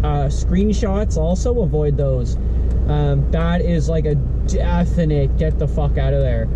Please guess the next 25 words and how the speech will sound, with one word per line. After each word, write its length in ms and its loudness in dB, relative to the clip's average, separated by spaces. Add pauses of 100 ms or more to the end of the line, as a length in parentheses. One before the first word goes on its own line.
(360)
Um, 560 0 (100)
like, 160 2
if 100 0
you're 160 2
on 140 0
Tinder 380 0
and 180 -2
you're 80 0
swiping 400 0
right 380 0
and 100 2
you 60 0
get 120 0
a 60 0
match 600 0 (380)
and 220 2
the, 80 2
like, 300 0
the 80 0
pictures, 560 0
you 80 0
can 240 0
tell 480 0
they're 140 0
screenshotted, 920 0